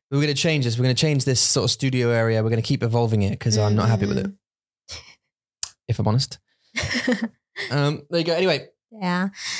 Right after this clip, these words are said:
Speaker 1: Um, 欢迎来到. W-, welcome to, uh, welcome, welcome. I think we said hi, hi to Camille.
Speaker 2: 欢迎。
Speaker 1: Um,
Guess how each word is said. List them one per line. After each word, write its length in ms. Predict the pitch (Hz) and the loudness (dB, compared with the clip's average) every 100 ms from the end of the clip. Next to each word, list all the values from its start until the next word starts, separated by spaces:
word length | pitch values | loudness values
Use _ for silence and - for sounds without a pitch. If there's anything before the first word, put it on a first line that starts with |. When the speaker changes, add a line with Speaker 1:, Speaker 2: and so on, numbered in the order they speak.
| - - - | -12 -16 -2
Speaker 1:
Um, 360 | 175 175 165 | 0 2 0
欢 140 | 165 226 | 0 0
迎 80 | 208 | 2
来 80 | |
到. 180 | 185 147 | 2 0
W-, 160 | 131 - | -2 -2
welcome 440 | 175 196 220 196 | -2 0 0 -2
to, 460 | 139 180 180 170 165 | -2 0 2 2 0
uh, 360 | - 139 135 135 | 0 2 2 2
welcome, 280 | 180 170 | 0 2
welcome. 260 | 143 123 131 | 0 2 0
I 60 | 131 | 2
think 120 | 180 | 0
we 60 | |
said 160 | 147 139 | 0 2
hi, 160 | 135 127 | 2 2
hi 260 | - 127 | 0 0
to 100 | 120 | 0
Camille. 20 | |
Speaker 2:
欢 260 | - 123 226 | 0 0 0
迎。 260 | 208 208 226 | -2 -6 -8
Speaker 1:
Um, 720 | 127 131 127 127 123 123 120 | -2 2 2 2 2 2 0